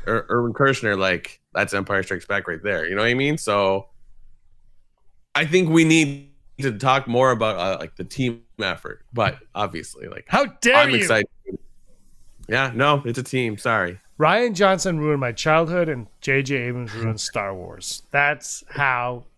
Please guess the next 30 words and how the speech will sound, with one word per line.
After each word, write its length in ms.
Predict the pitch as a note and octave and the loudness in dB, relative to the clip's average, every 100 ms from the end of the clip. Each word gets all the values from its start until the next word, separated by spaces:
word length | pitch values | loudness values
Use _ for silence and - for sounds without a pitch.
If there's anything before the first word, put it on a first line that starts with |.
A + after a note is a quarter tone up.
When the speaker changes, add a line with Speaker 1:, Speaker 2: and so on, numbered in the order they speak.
| - | -8
Speaker 2:
the 180 | C3+ C3 | -6 -6
cookie 600 | D3 C3 - C3+ A#2 - _ - | -8 -10 -10 -14 -14 -18 _ -10
crumbles. 640 | - E3+ C#3+ A#2 G#2 - - - - - - - - - - - - | 2 2 2 -4 -12 -16 -20 -20 -20 -20 -20 -18 -20 -20 -20 -6 2
No, 160 | G3 | 4
it's 120 | F#3 G3+ | 4 2
absolutely 440 | G3+ G3+ F#3+ E3+ | 0 0 2 4
a 40 | |
Speaker 1:
Yeah. 100 | B2+ C3+ | 4 4
Speaker 2:
team 80 | |
effort. 180 | D3+ E3 | 4 2
I 40 | E3 | 0
don't 80 | E3 | 0
think 120 | E3 | -4
people 220 | D#3 D#3 | -4 -4
understand 420 | C#3 B2 - C#3+ | -4 -6 -4 -4
how 60 | C#3 | -4
much 180 | C3 - | -8 -10
of 80 | A#2+ | -14
a 40 | |
team 200 | - B2+ | -10 -10
effort 240 | A#2+ B2+ | -10 -10
it 80 | B2+ | -8
is. 160 | C3+ C3+ | -6 -2
And 80 | D#3 | 2
that's 300 | D#3+ E3+ G3 | 2 2 4
why 240 | G3 F#3+ | 6 6
I 60 | F#3 | 4
think, 360 | G3 F#3+ E3 - | 0 -2 -4 -2
Speaker 1:
Hmm. 60 | |
Speaker 2:
honestly, 520 | D#3 E3+ D3+ F#3 F3 | 0 0 -2 -4 -4